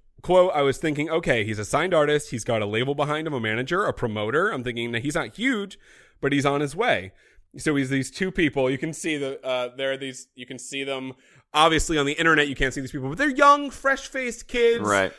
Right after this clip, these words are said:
Speaker 1: picked up off of Facebook for three hundred bucks to sell their kidneys, assumably. Uh, they, that's not exactly what happened. What happened was much worse. They showed, so they landed in Europe.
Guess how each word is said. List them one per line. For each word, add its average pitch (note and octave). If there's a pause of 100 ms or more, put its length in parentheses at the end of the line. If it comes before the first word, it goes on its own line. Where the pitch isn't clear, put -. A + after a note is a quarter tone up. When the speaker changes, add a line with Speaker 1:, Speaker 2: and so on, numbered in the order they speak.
(120)
Speaker 1:
picked B3+
up A#3+
off G#3
of F#3
Facebook G3
for F3+
three F#3
hundred D3
bucks C#3
to -
sell C#3+
their C3
kidneys, C3
assumably. A#2+ (520)
Uh, A2+
they, C3+
that's C#3+
not C#3+
exactly B2+
what A#2+
happened. A#2+
What C3
happened C#3
was A2+
much E3+
worse. A#2
They C3+
showed, D3+ (160)
so A#3+
they A3+
landed G#3+
in A3+
Europe. A2+